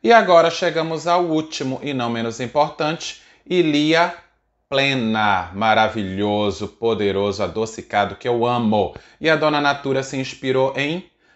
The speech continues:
La Vie est Belle Intensément, para a criação do Ilia Plena. E é um perfume adocicado, marcante, poderoso,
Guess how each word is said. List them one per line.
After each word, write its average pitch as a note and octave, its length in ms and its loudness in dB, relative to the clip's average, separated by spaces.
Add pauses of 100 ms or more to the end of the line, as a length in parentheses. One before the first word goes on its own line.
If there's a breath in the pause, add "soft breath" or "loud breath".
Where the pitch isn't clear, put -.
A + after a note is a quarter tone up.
La D3+ 220 6
Vie C3 380 -4
est A2+ 220 -6
Belle G#2+ 440 -2
Intensément, B2 960 -8 (480 soft breath)
para A2 160 4
a A2 60 2
criação B2+ 680 -2
do G#2+ 400 -2 (200 loud breath)
Ilia A2+ 520 0
Plena. G2 800 -4
E G#2 120 -8
é - 20 -4
um G#2+ 60 -6
perfume G2+ 360 -6
adocicado, G#2 840 -2
marcante, G#2 640 -8
poderoso, G#2+ 720 -4